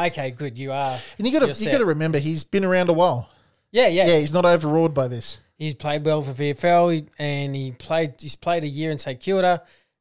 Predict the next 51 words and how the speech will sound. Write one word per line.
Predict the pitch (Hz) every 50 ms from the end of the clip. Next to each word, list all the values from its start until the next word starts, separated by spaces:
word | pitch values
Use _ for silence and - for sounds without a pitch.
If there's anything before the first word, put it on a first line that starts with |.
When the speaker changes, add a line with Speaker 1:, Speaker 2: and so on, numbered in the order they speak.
| _ _
Speaker 1:
So | 143 - 165 151 156
he | 156 135 - - 151 151 160
knows | 170 175 185 180
senior | - - 175 160 151
footy | - - 175 160 151 147
as | 143 131 123
well. | 147 139 120 98
So | - - - 156
Speaker 2:
Yeah. | - 147 147 143 143
Speaker 1:
he's, | 139 135 143 135 -
Speaker 2:
And | 175
he's | 185 -
coming | - 226 220 196 175
home. | 180 180 185 190 185 175
Speaker 1:
he's | 160 160
Speaker 2:
He |
Speaker 1:
fit | 170 175
and | 185 185
Speaker 2:
knows | 180 -
Speaker 1:
firing. | - 185 170 170 170 170 170 165 156 143 - _ _ _ -
Speaker 2:
he's | 170 160 -
comfy | - - 180 175 190 - 190 180
at | 175
Essendon. | 175 185 175 - 175 175 175 180 175 170 - -
Speaker 1:
He | 202 220 190
loves | 165 165 156 135
the | - 127
club. | - 123 113 98 -
Yeah, | 139 139 135
he | 139 165 180
Speaker 2:
Yeah, | 170
Speaker 1:
loves | 151 147 151 143 -
playing | - 139 127
Speaker 2:
beautiful. | 123 117 - 139 139 - _
Speaker 1:
for | - 127
us, | 120 113 - - - - - - -
so. | 214
Speaker 2:
All | 196
right, | 160 165
now | 180 185 196
the | 196 226
next | 247 262 254 - -
bloke, | 214 196 190 180 170 - - - - - - -
um, | 175 175 170 170 165 170 165 156 139 - _ _ _ _ _ _ _ _ _ _ _ _ _ _ _ _ - _ _ _ _ - - - - - - - - _ - - _ _ _ _ _ _ _ _ _ _ _ _ _ _ _ _ -
dear | - 254 247 220
Essendon | 208 190 - 185 165 156 -
support, | - 127 - 156 151 160 170
uh, | 156
dear | 156 170 226 214
Essendon, | 196 160 - 170 160 156 147 147 143 143
um, | 135 135 131 131 131 127 131 123